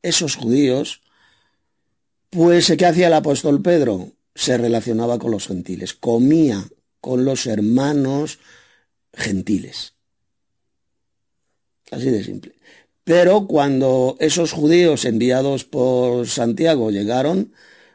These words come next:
pues dejó Pedro, dejó de comer con estos hermanos gentiles. Le dio miedo. ¿Por qué le dio miedo?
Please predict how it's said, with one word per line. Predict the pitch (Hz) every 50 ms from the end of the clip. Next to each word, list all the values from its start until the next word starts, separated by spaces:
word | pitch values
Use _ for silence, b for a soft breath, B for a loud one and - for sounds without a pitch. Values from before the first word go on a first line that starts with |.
| b b _ _
pues | - - 127 123 123 120
dejó | 120 117 117 123 127 131 127 -
Pedro, | - 123 120 117 127 135 131 139 139 - _ _ _ _ _ _
dejó | - 110 113 113 - 123 127
de | 127 123 101
comer | - 110 104 107 107 107 - - - _
con | - - 110 110
estos | 113 113 - - 113 101 -
hermanos | 104 98 101 98 104 107 107 107 107 104 95 87 - - _ _
gentiles. | - - - 107 95 196 196 196 - - 196 269 - - - - - - - _ _ _ _ _ _ _ _ _ _ _ _
Le | - 110 113 110 101
dio | 117 139 170 165
miedo. | 139 131 143 190 240 180 120 110 -
¿Por | - 117 113
qué | - 160 160
le | 165 160
dio | 151 143 139
miedo? | 147 175 202 214 180 135 110 92 -